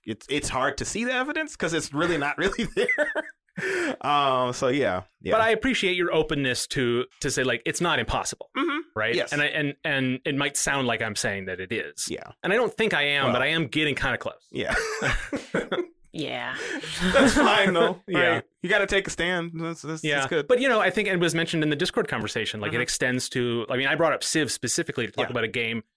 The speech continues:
Speaker 2: where we have not really talked about it as being something like this,
Speaker 1: Yeah.
Speaker 2: but has a lot of the same markers.
Speaker 1: Absolutely.
Speaker 2: And it's, and,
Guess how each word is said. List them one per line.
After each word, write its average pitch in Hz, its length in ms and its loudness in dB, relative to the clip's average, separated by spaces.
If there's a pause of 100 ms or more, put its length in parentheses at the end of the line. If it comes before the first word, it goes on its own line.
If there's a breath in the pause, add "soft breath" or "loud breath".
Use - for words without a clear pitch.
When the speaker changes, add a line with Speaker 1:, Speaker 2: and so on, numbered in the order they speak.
(120)
Speaker 2:
where 123 160 2
we 123 140 2
have 120 120 2
not 123 220 0
really 117 140 0
talked - 280 -2
about 107 200 -2
it 101 100 -2
as 98 120 -2 (200)
being 110 160 -4
something 113 240 -4
like 110 240 -2
this, 90 260 -6
Speaker 1:
Yeah. 110 240 -4
Speaker 2:
but 139 100 -2
has 143 180 0
a 127 40 0
lot 120 160 2
of 123 60 0
the 110 60 -2
same 107 240 -4
markers. 98 360 -6
Speaker 1:
Absolutely. 151 520 -2
Speaker 2:
And 139 100 2
it's, - 220 -4
and, 139 220 -4